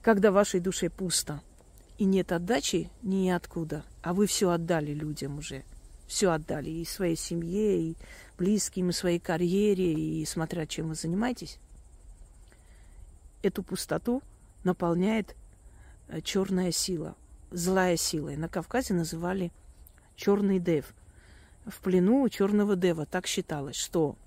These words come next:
он – приходит туда, где пустота в душе человека селится, и начинает мучить душу.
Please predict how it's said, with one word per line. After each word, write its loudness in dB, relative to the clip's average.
он – 6
приходит 2
туда, 0
где -2
пустота -2
в -8
душе -2
человека -6
селится, -2
и -6
начинает 2
мучить 4
душу. -2